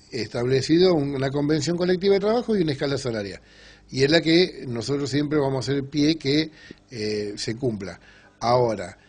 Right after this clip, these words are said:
la problemática que hay es política, empresarial y ejecutivo. Así que ellos son los que tienen que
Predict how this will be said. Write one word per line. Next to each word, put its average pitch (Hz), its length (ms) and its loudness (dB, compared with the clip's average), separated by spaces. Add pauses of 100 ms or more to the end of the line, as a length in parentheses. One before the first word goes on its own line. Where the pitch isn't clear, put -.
(300)
la 110 300 -4
problemática 139 680 0
que 147 140 0
hay 226 300 2 (220)
es 131 360 -4 (320)
política, 107 600 -4 (100)
empresarial 143 880 0
y 135 100 -4
ejecutivo. 107 580 -8 (320)
Así 120 280 -8
que 135 160 -2
ellos 156 220 2
son 151 160 0
los 147 80 2
que 131 120 0
tienen 151 440 2
que 156 300 2